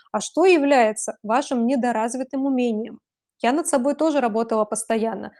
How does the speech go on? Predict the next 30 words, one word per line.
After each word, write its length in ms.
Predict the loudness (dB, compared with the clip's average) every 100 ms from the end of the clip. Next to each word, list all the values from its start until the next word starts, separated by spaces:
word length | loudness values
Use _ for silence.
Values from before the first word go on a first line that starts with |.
| _ _
Руки 280 | 2 2 4
не 140 | 4
знала, 360 | 4 4 4 4
куда 280 | 0 0 2
деть, 320 | 4 2 0 _ _ _
как 200 | -4 -4
шагать, 500 | -2 -2 2 2 2 -6 _
когда 280 | 0 2 4
офлайн 480 | 2 4 4 4
мероприятия 640 | 2 -2 -2 -2 -2 -4 -6
везёшь. 420 | -6 -6 -8 -10 _ _ _ _ _ 0
Это 280 | 0 2 0
сложно 560 | 0 0 2 2 -2 -2
вначале, 520 | -4 -4 -4 -2 -4
это 260 | -4 -2
волнительно. 760 | 2 2 4 2 0 -4 -8 -12 _ _ -4
Если 180 | 2
вам 100 | 2
хоть 140 | 2 -2
кто-то 340 | -2 -2 -2
скажет, 400 | -2 0 0 0
что 160 | -6 -6
публичное 480 | -2 -2 -2 -2 -2
выступление 600 | -2 -6 2 4 4 2
для 120 | 0
него 260 | 0 0 -2
сейчас 260 | -4 -6 -6
вообще 320 | -8 -4 -2
ерунда, 520 | -2 -2 -4 -4 -6 -8 -20 _ _ _ _
соврут. 500 | -2 0 2 -2 -6